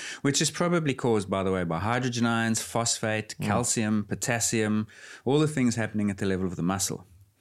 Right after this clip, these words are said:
Speaker 1: For John to get through the marathon, he can't afford for that to be his situation at five Ks. He's finished. <laughs> No chance.
Speaker 2: Yes. So
Speaker 1: So
Speaker 2: that's,
Speaker 1: he's
Speaker 2: that's
Speaker 1: gotta
Speaker 2: the guy doing the eight hundred or the four hundred on the track where you see
Speaker 1: Exactly.
Speaker 2: them tying up in the last fifty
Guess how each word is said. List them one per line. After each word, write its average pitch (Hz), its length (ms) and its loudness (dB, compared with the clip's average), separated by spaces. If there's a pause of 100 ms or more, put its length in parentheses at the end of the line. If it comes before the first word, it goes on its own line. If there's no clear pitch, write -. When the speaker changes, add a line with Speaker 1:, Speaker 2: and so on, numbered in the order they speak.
(1080)
Speaker 1:
For - 160 0
John 139 340 4
to 120 120 0
get 117 200 0
through 117 200 0
the 95 60 2
marathon, 98 520 0
he 117 180 0
can't 151 240 -2
afford 104 380 -2
for 92 120 -2
that 104 240 0
to - 100 -4
be 87 160 0
his 90 120 0
situation 95 640 -2
at 80 120 -6
five 87 300 -4
Ks. 82 340 -4
He's 107 160 0
finished. - 520 -4
<laughs> 151 60 2 (520)
No 131 160 4
chance. - 240 -4
Speaker 2:
Yes. - 300 -6 (400)
So - 100 2
Speaker 1:
So - 20 6
Speaker 2:
that's, 156 120 6
Speaker 1:
he's 185 100 4
Speaker 2:
that's 160 140 4
Speaker 1:
gotta 151 120 4
Speaker 2:
the 156 80 2
guy 127 240 4
doing 117 240 2
the 110 140 4
eight 117 160 2
hundred 107 320 0
or 107 40 4
the 98 120 0
four - 200 -2
hundred 107 140 2
on 101 80 4
the 95 80 2
track 101 460 0
where 101 100 2
you 101 100 0
see 123 140 2
Speaker 1:
Exactly. 104 400 2
Speaker 2:
them 110 60 2
tying 107 140 0
up 101 120 -2
in - 60 -8
the 101 80 2
last 104 300 0
fifty 98 460 -4